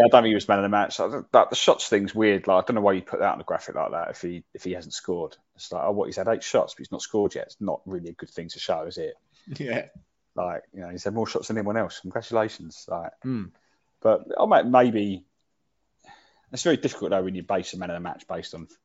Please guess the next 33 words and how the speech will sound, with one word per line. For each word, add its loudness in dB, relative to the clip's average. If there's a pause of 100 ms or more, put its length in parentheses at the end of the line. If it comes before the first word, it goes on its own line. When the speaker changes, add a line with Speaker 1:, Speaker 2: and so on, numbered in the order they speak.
(480)
Speaker 1:
solely 2
statistical, -16 (1400)
um, -8 (440)
evidence. -12
Like, -6 (200)
there -14
has -12
to -20
be, -16 (480)
you -20
have -20
to -16 (580)
look -14
at, -14 (180)
look -14
at -12
other -10 (140)
factors -14
as -20
well, -16
I -18
think. -18 (120)
But -12 (260)
he -6
wasn't -8
man -14
of -10
the -10
match -14
for -20
me. -14 (720)
Speaker 2:
No, -12 (260)
no, -6